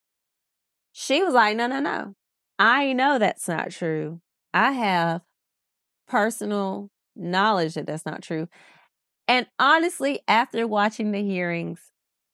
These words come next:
I gotta say, it sounds like she and another attorney from the community were gossiping. And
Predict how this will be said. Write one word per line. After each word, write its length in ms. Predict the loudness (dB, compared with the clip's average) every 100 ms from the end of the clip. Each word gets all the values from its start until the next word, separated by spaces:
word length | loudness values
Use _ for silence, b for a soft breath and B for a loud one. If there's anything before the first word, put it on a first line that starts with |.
| 2
I 160 | 4 4
gotta 260 | 2 0
say, 520 | 0 0 2 2 -2 -6 _ _
it 240 | 2 2 0
sounds 440 | 2 4 2 -2
like 340 | 0 2 2 -6 _ -20
she 800 | -16 -10 -2 2 2 2 -2 -6 _ _ _ _ _ _ _ _ _ -2
and 340 | 0 2 -2 _ 0
another 640 | 0 2 2 4 2 0 -2
attorney 480 | -4 -2 -2 0 -2
from 280 | -2 -2 0
the 180 | -2 -4
community 840 | -6 -2 0 0 -2 -2 -4 -6 -6
were 180 | 0 0
gossiping. 1000 | 0 0 2 0 -4 -6 -4 -4 -6 -10 _ _ _ _ _ _ _ _ _ _ _
And 540 | 2 4 6 4 2